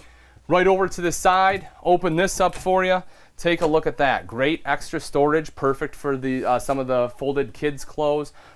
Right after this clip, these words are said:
Or if you wanna use this as a linen closet, put your towels in there, you can do that too.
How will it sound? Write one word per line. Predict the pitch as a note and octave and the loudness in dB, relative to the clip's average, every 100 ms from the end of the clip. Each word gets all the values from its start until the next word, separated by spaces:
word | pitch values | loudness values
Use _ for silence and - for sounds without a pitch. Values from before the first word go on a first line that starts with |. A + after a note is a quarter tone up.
| - | -2
Or | |
if | C3+ | -2
you | D3 | 2
wanna | D3 C#3+ | 2 2
use | C3 C#3+ | 0 -4
this | C#3+ | -6
as | C3+ | -6
a | G2+ | -6
linen | G#2 D3 E3 | -4 -4 -6
closet, | - D#3 D#3 D3+ E3 - | -2 0 0 -2 -6 -6
put | C#3+ - | -8 -8
your | |
towels | G#2 C#3 C#3+ D3 C#3+ | -4 0 2 0 -4
in | C#3 | -6
there, | C3+ C#3 | -4 -4
you | C3+ | -6
can | - A#2 | -10 -2
do | F#2+ G2+ | 0 0
that | G2+ F2 D#2 - | -2 -10 -12 -10
too. | - C3 F2+ | -6 -6 -6